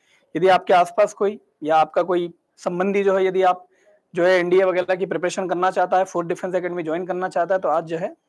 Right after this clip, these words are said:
आकर के admission ले सकता है, ठीक। प्यारे बच्चों, सीडीएस जो है, common difference service की जो है, वो हमारी next batch चालू हो रही है, ट्वेंटी of May से, right है। Limited seats हैं, आप जल्दी आकर के admission ले सकते हैं यहाँ पर, right है। यदि आपके परिवार में आपका कोई परिचित जो है, यदि सीडीएस की preparation करना चाहता है,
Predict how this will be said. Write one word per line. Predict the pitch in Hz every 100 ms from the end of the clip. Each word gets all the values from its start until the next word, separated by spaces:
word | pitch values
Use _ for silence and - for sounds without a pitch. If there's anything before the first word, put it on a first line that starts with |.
| _ _
आकर | - 156 175
के | 175
admission | 147 156 - 302
ले | 170 139
सकता | - - 117
है, |
ठीक। | - 247 _ _ _ _ _
प्यारे | 208 220
बच्चों, | 220 247
सीडीएस | 233 196 233 233
जो | 214
है, | 226
common | 185 202
difference | 196 214 208
service | 190 185 196
की | 208
जो | 180
है, | 175
वो | 196
हमारी | 196 196
next | 175 190 -
batch | 196
चालू | 196 175 185
हो | 180
रही | 180
है, | 190
ट्वेंटी | 190 170 175 226
of | 220
May | 180 185
से, | - - -
right | 165 185
है। | 220 - _ _ _ _
Limited | 151 170 208 202
seats | 196 196 220
हैं, |
आप | 233 170
जल्दी | 165 170
आकर | 196 185 190
के | 190
admission | 170 180 190
ले | 165
सकते | 170 185 202
हैं | 202
यहाँ | 190
पर, | 190 214
right | 170 180
है। | 226 269
यदि | 160 175
आपके | 160 - 190
परिवार | - 165 180 180
में | 180 165
आपका | - 185
कोई | 175
परिचित | 170 156 165 185
जो | 175
है, | 175
यदि | 170 175
सीडीएस | 175 160 185
की | -
preparation | 175 156 175 180
करना | 165 170 214
चाहता | 208 175 170
है, | 151